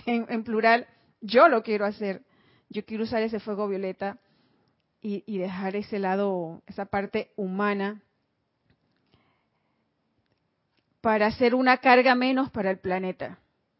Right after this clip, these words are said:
para que la edad dorada del amado Maestro Ascendido Saint Germain se manifieste, para que esa nueva raza, la séptima raza ma-, raíz, que su Manú es el amado gran director divino,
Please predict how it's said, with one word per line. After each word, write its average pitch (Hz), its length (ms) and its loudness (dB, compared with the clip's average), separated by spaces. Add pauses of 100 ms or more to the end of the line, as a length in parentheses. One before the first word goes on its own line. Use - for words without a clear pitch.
para 196 240 0
que 208 180 -2
la 196 180 4
edad 214 280 4
dorada 226 440 4
del 196 140 2
amado 214 260 2
Maestro 220 240 -4
Ascendido 214 360 -4
Saint 208 180 -8
Germain 196 440 -4 (680)
se 196 80 -8
manifieste, 185 720 -6 (440)
para 208 260 0
que 214 160 -2
esa 226 220 0
nueva 233 580 4 (400)
raza, 220 480 0
la 185 120 -2
séptima 220 460 -4
raza 208 300 -4
ma-, 202 140 -4
raíz, 226 500 -4 (920)
que 196 140 -8
su 214 140 -10
Manú 208 360 -2
es 226 60 0
el 196 80 0
amado 202 340 0
gran 202 200 -2
director 202 320 -4
divino, 214 360 -6